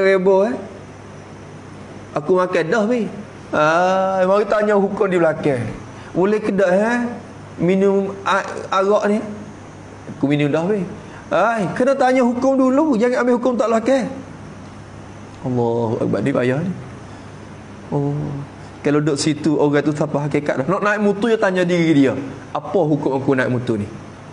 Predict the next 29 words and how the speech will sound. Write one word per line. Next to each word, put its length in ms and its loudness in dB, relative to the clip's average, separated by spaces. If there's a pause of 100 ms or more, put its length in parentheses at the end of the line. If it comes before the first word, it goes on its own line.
(1700)
Nak 160 -2
ni? 120 2 (1160)
Nak 160 0
gi 160 4
mana? 300 0 (2000)
Gi 160 4
ke 80 -2
sejid 320 0
Jumaat, 480 0
wajib 240 0
kena 160 2
naik 240 0
dah." 100 -2 (920)
Dia 80 2
tak 240 0
naik, 160 0
jalan 240 2
lagi 160 0
tak 160 2
apa, 280 2 (120)
tak 160 2
ada. 160 2 (400)
Wajib 320 2
kena 160 4
naik 240 0
dah. 60 -6 (160)
Naik 260 0
gi. 140 0 (340)
Wajib. 280 0